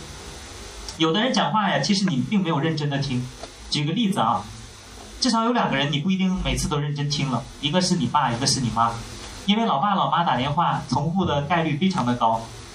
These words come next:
到我这个年纪，我跟我爸我妈打电话，可能说的话呢很多，还都是这些重复率很高的。“你晚上别太晚睡啊，你要按时吃饭呢。”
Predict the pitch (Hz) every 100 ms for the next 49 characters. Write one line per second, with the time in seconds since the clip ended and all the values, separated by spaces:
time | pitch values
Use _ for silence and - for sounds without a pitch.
0 | - 262 262 135 226 220 180 143 147 175
1 | 127 127 - 185 165 175 165 147 151 143
2 | 123 127 147 123 - 127 147 175 170 175
3 | 165 143 135 113 123 135 135 131 220 185
4 | 165 165 160 135 165 170 156 113 - 131
5 | 151 190 190 208 220 226 220 175 233 214
6 | 190 196 185 202 214 202 - 208 226 190
7 | 165